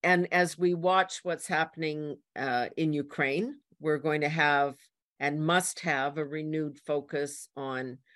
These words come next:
where we stand in terms of our commitments internationally. We,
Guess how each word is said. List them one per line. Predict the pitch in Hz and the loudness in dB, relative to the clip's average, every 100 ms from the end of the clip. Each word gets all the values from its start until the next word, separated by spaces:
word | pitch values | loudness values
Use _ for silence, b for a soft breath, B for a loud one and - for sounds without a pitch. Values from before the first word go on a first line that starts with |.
| b b | b b
where | 151 160 | 2 2
we | 156 156 | 2 -2
stand | - - 151 147 147 | -6 -4 -2 -2 -4
in | 135 143 | -6 -8
terms | 156 143 135 | -8 -8 -8
of | 131 | -6
our | 135 131 | -4 -4
commitments | - 143 139 - 139 123 | -8 -6 -6 -6 -8 -6
internationally. | 135 131 127 123 120 131 151 160 | -8 -8 -10 -8 -8 -8 -10 -8
We, | 156 165 185 | -6 -6 -6